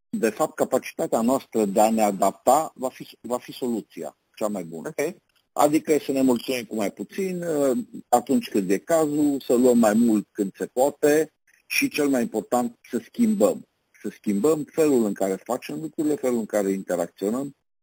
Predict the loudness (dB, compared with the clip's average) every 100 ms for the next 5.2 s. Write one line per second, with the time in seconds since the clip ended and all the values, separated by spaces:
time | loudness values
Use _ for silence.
0 | _ 2 4 6 4 2 0 2 2 2
1 | 2 0 -2 -6 -4 -2 0 0 -2 -2
2 | -6 -10 _ _ _ -2 0 0 4 4
3 | 4 2 -4 -4 -2 -4 -8 -10 -8 -4
4 | -2 -4 -6 -6 -4 -2 -2 -4 -4 -2
5 | 0